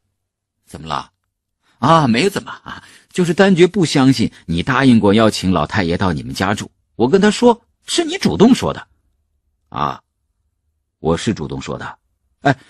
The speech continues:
你跟你妹妹讲清楚啊，我没有赶老太爷的意思哦。”刘家二老嘴里的菜还是原封不动地搁在了嘴里。子夜的脸由红而紫，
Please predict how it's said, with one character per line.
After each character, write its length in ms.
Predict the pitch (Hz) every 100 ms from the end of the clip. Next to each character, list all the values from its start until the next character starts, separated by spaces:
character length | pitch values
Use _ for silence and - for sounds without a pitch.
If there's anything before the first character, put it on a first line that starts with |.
| _ _ _
你 200 | 113 147
跟 160 | 151
你 80 | 139
妹 140 | 127 127
妹 100 | 120
讲 180 | 85
清 160 | 80 92
楚 120 | 78
啊， 180 | 55 - _ _ _
我 160 | - 143
没 100 | 175
有 100 | 151
赶 160 | 123
老 140 | 135 113
太 160 | -
爷 140 | 107 104
的 80 |
意 100 | 120
思 100 | 110
哦。” 200 | 107 117 - _ _ _ _ _ _ _ _ _ _ _ _ _ _
刘 280 | _ 117 151
家 160 | 156 165
二 220 | 143 135
老 160 | 85 78
嘴 260 | 101 117
里 140 | 131 127
的 80 |
菜 320 | 73 120 98 - _ _ _ _ _ _
还 240 | _ 92 101
是 140 | 98
原 280 | 85 98 120
封 280 | 117 131 135
不 200 | 80 92
动 240 | 117 90
地 120 | 71
搁 260 | - 87 78
在 180 | 73 55
了 100 | 53
嘴 160 | -
里。 280 | - 50 _ _ _ _ _ _ _ _ _ _ _ _ _ _
子 300 | _ 92 90
夜 180 | 101 117
的 120 | 90
脸 300 | 80 71 69
由 240 | 73 85 98
红 300 | - 85 80
而 200 | 78 95
紫， 480 | - - 50 50